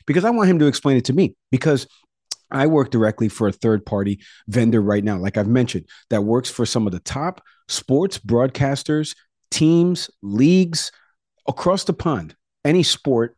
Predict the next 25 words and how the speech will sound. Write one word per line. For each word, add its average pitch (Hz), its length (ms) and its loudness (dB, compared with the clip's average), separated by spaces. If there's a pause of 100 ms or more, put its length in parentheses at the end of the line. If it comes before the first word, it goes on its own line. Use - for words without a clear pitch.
(160)
out 120 240 -6
there, 82 160 -8
soccer, 127 480 -6
basketball, 101 540 -6
football, 156 260 -2
it 180 60 0
doesn't 202 200 0
matter. 208 280 -2 (460)
We 139 140 6
work 151 300 2
with 131 160 -2
all 143 140 0
of 92 80 -6
them. 82 100 -16 (100)
For - 240 0
me 190 340 4
to 180 140 0
put 180 240 0
on 156 140 -2
my 151 160 -2
resume, 151 520 -4 (540)
again, 127 360 2
that 110 200 0
I 151 200 -2
work, 127 520 -2